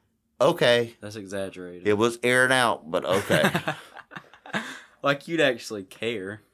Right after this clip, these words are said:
Speaker 1: I didn't care.
Speaker 2: I know.
Speaker 1: I was wondering why all those same people kept walking back and
Speaker 2: <laughs>
Speaker 1: forth.
Speaker 2: They wanted to get a good
Speaker 1: They weren't
Speaker 2: view.
Speaker 1: checking my pulse.
Speaker 2: <laughs> Oh, wow.
Speaker 1: He was caught a week later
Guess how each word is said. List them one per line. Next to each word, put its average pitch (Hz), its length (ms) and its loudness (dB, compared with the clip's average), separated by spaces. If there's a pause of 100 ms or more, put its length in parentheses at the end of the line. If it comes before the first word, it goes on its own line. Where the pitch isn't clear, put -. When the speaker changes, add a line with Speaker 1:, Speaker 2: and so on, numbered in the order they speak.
(140)
Speaker 1:
I 98 120 -4
didn't 117 240 -4
care. 69 300 -10 (180)
Speaker 2:
I 104 80 -10
know. 107 280 -10 (1400)
Speaker 1:
I 98 100 0
was 139 180 0
wondering 131 340 0
why 101 120 2
all 110 140 2
those 107 240 0
same 117 340 0
people 139 280 -6
kept 92 240 0
walking 95 480 -2
back 110 300 4
and - 20 -
Speaker 2:
<laughs> - 60 4
Speaker 1:
forth. 123 440 2 (580)
Speaker 2:
They 135 140 2
wanted 151 260 0
to 127 60 -2
get 135 160 -2
a 135 40 -2
good 131 140 0
Speaker 1:
They 156 80 6
weren't 190 220 4
Speaker 2:
view. 185 100 4
Speaker 1:
checking 165 380 6
my 120 180 6
pulse. 127 560 2
Speaker 2:
<laughs> - 40 -14 (1600)
Oh, 175 300 2
wow. 107 560 -4
Speaker 1:
He 185 120 6
was 208 200 6
caught 151 260 6
a 131 60 0
week 139 320 0
later 110 460 2